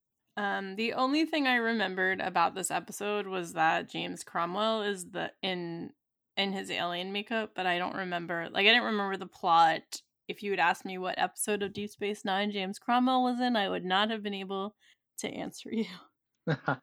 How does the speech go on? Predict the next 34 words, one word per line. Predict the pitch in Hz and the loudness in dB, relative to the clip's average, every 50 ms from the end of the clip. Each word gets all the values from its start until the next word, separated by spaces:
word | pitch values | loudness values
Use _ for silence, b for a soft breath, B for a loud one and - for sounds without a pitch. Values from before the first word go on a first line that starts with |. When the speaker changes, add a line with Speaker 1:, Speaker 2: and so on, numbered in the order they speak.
| - 151 - - - - - _ b b b b b b b b b _ | -6 -8 -8 -8 -10 -12 -12 _ b b b b b b b b b _
Speaker 2:
He | 175 185 | 6 6
has | 185 - | 8 8
such | 208 220 - - | 6 6 6 8
a, | 302 | 6
like, | 277 262 - | 6 6 6
a | 220 | 4
distinctive | 175 170 - - - 156 151 156 151 - 180 165 147 131 | 2 0 -2 -2 0 2 2 2 2 4 4 4 4 4
voice | 120 123 123 123 123 123 120 113 - - - - | 2 0 2 2 2 2 2 0 -4 -10 -12 -12
too, | - - 123 120 113 107 110 | -8 -4 -4 -2 -2 -2 -4
Speaker 1:
Yes. | 107 107 | -4 -4
Speaker 2:
that | 113 113 113 113 110 - | -4 -2 -2 -2 -4 -6
it's, | - - | -6 -6
like, | 135 127 120 120 120 117 - | -4 -2 -2 -2 -2 -4 -6
it's, | 123 - - - - | -10 -10 -14 -12 -8
it's | - 143 - - | -6 -6 -6 -8
quite, | - _ - 143 135 131 147 | -8 _ 2 2 4 4 2
even | 156 143 143 139 | 0 0 0 0
before | 131 120 131 127 | 0 0 0 0
the | 123 123 | -2 -2
credits, | - - 131 127 135 - - - | -2 0 0 2 0 -2 -6 -10
it's, | 180 - - | -18 -14 -10
like, | - 123 127 147 156 - - _ _ _ _ | -8 -8 -8 -8 -12 -14 -18 _ _ _ _
Speaker 1:
Yeah. | - - - - - - - - 233 - | -14 -14 -12 -14 -16 -16 -14 -14 -14 -6
Speaker 2:
quite | - - 139 240 240 | -2 0 2 2 2
Speaker 1:
I | 247 | 0
feel | 247 247 | 0 0
Speaker 2:
apparent | 247 339 370 403 | 2 2 4 4
it | 403 | 4
Speaker 1:
like | 427 466 | 4 2
Speaker 2:
is | 427 - | 0 -2
James | 294 | 0
Speaker 1:
there's, | 294 269 262 262 226 - | 2 2 2 2 0 -2
like, | 233 220 220 | -2 -2 -2
Speaker 2:
Cromwell. | 233 240 240 240 233 240 - | -2 -4 -4 -4 -6 -6 -8